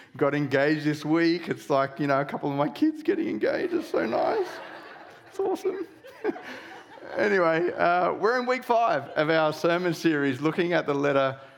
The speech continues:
from Paul to the Philippians. And, and I love this series because this letter has so much life-transforming truth in its writings. It really helps Christians that actually live in the victory Jesus bought for us in the face of suffering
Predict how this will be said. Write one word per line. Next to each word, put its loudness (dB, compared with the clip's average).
from 0
Paul 2
to -4
the 2
Philippians. -2
And, 0
and 2
I 6
love 0
this -2
series 2
because 0
this -4
letter 2
has -2
so -6
much -4
life-transforming -2
truth -2
in -6
its -10
writings. -4
It 0
really 0
helps 0
Christians -2
that -2
actually -4
live 0
in -2
the -2
victory -2
Jesus -2
bought -2
for -2
us 0
in -4
the -2
face 0
of -6
suffering -4